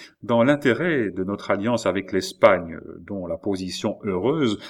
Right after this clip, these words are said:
où nous nous placions pour en venir à un rapprochement avec l'Angleterre, qui, exclue des ports du Portugal, serait empressée d'y rentrer. Il proposa, très adroitement, des modifications au traité.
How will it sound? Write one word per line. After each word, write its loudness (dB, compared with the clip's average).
où 0
nous -2
nous -2
placions 0
pour -8
en 0
venir -4
à -4
un 0
rapprochement -4
avec -4
l'Angleterre, -2
qui, -6
exclue -6
des 0
ports 0
du -2
Portugal, -4
serait -4
empressée -4
d'y -2
rentrer. -6
Il -2
proposa, 2
très -4
adroitement, -2
des -6
modifications -4
au -2
traité. -8